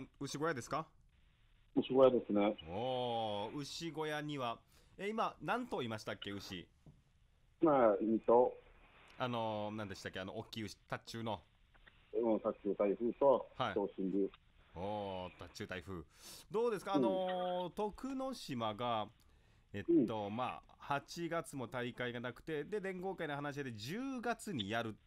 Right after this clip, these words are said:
Speaker 1: ことは一応発表はされましたよね。
Speaker 2: うんうんうんうんうん。
Speaker 1: あれっていうのは、あのー、
Speaker 2: うん。
Speaker 1: 十月の第一週の日曜日ですよね。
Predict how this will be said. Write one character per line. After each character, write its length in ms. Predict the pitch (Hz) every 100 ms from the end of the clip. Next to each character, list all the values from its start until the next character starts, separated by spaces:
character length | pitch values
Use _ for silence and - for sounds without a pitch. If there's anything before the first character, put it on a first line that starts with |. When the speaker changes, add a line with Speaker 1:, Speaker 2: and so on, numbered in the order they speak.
| - - -
Speaker 1:
こ 120 | 170
と 80 | 214
は 100 | 110
一 120 | -
応 40 |
発 160 | 104 123
表 160 | - 117
は 100 | 107
さ 100 | 104
れ 60 |
ま 120 | 101 95
し 60 |
た 80 | 90
よ 60 | 95
ね。 200 | 113 - - - - - - -
Speaker 2:
う 40 | 165
ん 40 |
う 40 |
ん 60 | 165
う 60 | 147 139 139
ん 80 | 127
う 140 | 123
ん 60 | 123 117 110
う 20 |
ん。 60 | 95 - - - -
Speaker 1:
あ 120 | -
れ 80 | 285
っ 40 | -
て 260 | - 240
い 80 | 240
う 100 | 214
の 160 | 143 131
は、 280 | 170 117 - - - -
あ 140 | 196
の 340 | 196 185 185 170
ー、 0 |
Speaker 2:
う 40 | 131
ん。 80 | 87 - 110
Speaker 1:
十 300 | 202 240 220
月 200 | 214 165
の 100 | 117
第 300 | 170 185 123 -
一 140 | 139
週 320 | - - 160 131
の 80 |
日 340 | 113 127 - 170
曜 120 | 151
日 60 | 87
で 120 | 82
す 120 | -
よ 100 | 85
ね。 240 | 104 90